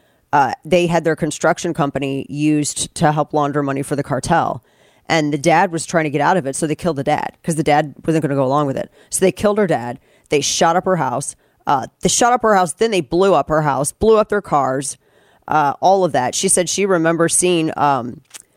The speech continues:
uh, bullet holes in her slide, her swing set. Bullet holes in her swing set. Like, they didn't care. And they had to literally flee in the cover of night. Uh, her,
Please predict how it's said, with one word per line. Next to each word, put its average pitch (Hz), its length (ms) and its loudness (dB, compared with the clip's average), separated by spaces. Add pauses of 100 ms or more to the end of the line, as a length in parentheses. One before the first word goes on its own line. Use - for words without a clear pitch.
(200)
uh, 135 160 0
bullet 190 320 2
holes 143 320 -2
in 165 140 -4
her 151 180 -2
slide, 151 500 -2 (760)
her 180 120 0
swing 175 240 0
set. - 260 -4 (1040)
Bullet 208 180 4
holes 165 220 0
in 165 80 -2
her 151 80 -4
swing 151 240 -6
set. - 340 -10
Like, - 140 0
they 208 100 2
didn't 185 160 -2
care. - 320 -8 (640)
And 180 300 0
they 190 140 4
had 196 100 2
to 180 80 0
literally 185 540 0
flee 170 480 0
in - 160 -2
the 165 60 0
cover 160 320 0
of 143 120 -2
night. 147 360 -2 (360)
Uh, 143 280 0
her, 156 600 0